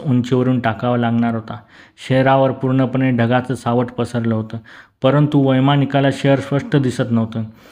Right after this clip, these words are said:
बी ट्वेंटी नाईन विमानाने गिरकी घेतली आणि ते शहराच्या वरती आलं. जेव्हा बॉम्ब टाकण्याची वेळ आली, तेव्हा शहरावर धुराचे आवरण आलं होतं.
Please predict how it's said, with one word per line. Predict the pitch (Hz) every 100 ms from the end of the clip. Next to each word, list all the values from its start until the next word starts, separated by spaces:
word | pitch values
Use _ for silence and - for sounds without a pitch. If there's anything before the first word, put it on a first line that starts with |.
| - -
बी | 131 151 151
ट्वेंटी | 147 143 143
नाईन | 143 139 143
विमानाने | 135 135 135 131
गिरकी | 131 117 127 123 143
घेतली | 123 120 123
आणि | 120 127 123
ते | 123
शहराच्या | - 120 123 123 120
वरती | 117 113 120
आलं. | 113 113 - - - -
जेव्हा | 113 120 135
बॉम्ब | 127 123 147 147
टाकण्याची | 143 - 135 127 139
वेळ | 135
आली, | 127 131
तेव्हा | 127 131 131
शहरावर | 127 131 127 127 127
धुराचे | 117 117 127 135 -
आवरण | 123 117 123 123
आलं | 113 113
होतं. | 113 110